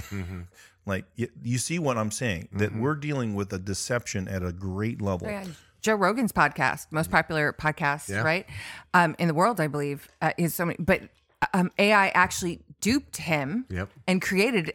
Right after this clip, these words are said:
Speaker 3: an entire podcast,
Speaker 2: Yeah.
Speaker 3: right, uh, which you'd be hard pressed to say that wasn't him, but they
Speaker 1: Yeah.
Speaker 3: did that recently. And also, Jordan Peterson just last two weeks came out and said that he got, recently got a phone call from Ben Shapiro.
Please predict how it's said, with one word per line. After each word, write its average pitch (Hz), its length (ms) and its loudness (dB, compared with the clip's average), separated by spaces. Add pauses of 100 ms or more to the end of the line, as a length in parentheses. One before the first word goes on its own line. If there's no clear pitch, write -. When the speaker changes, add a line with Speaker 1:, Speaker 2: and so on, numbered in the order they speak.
Speaker 3:
an 180 80 4
entire 185 440 4
podcast, 185 960 -2 (160)
Speaker 2:
Yeah. 104 160 0 (220)
Speaker 3:
right, 196 220 4 (460)
uh, - 180 6 (320)
which 214 400 2 (140)
you'd 240 240 2
be 359 80 4
hard 208 260 4
pressed 202 300 0
to 190 80 -2
say 190 220 2
that 160 200 4
wasn't 160 320 -2
him, 127 300 -6 (120)
but 151 100 -2
they 139 140 4
Speaker 1:
Yeah. - 40 0
Speaker 3:
did 180 160 0
that 185 100 4
recently. 165 380 -2
And 165 80 2
also, 175 480 0 (100)
Jordan 202 240 4
Peterson 175 460 0
just - 480 -6
last 151 320 2
two 165 140 -4
weeks 156 200 -6
came 160 200 -2
out 151 100 2
and 165 100 -6
said 151 180 0
that 147 180 -2 (180)
he 214 140 -2
got, 190 180 6
recently 190 340 -2
got 160 160 4
a 156 40 -2
phone 165 180 2
call 160 180 2
from 151 220 -4
Ben 151 220 0
Shapiro. 151 640 0